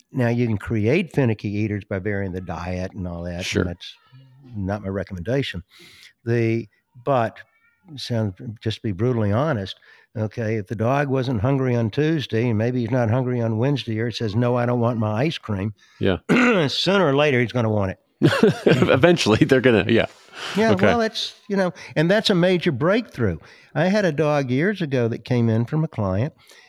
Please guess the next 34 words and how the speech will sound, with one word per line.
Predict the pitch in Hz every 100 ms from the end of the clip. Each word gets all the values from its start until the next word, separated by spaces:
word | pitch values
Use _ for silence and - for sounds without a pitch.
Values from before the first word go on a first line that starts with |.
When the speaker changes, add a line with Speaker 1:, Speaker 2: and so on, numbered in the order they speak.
| _
Speaker 1:
He | 185
was | 214 196
in | 202
the |
kennel | - 180 170
for | 135
nine | 143 151 156
days. | 156 127 92
He | -
was | 110 98
not | 120 143
apprehensive. | 170 180 190 156 - - 196 _
Speaker 2:
Hmm. | 123 104 _ _
Speaker 1:
He | 113
wasn't | 110 135 180
scared, | - 151 151 160 160 - _ _
but | 123 95
he | 120
would | 101 113 143 151
not | 143 139 -
look | 135 123
at | 123 -
you. | 85 - _ -
Speaker 2:
Oh, | 92
wow. | 92
Speaker 1:
He | 123
would | 104 107
not | 107 131 160 131
give | 117 143 135
you | 123 131 131
the | 107
time | - 117 117
of | 113
day, | 131 90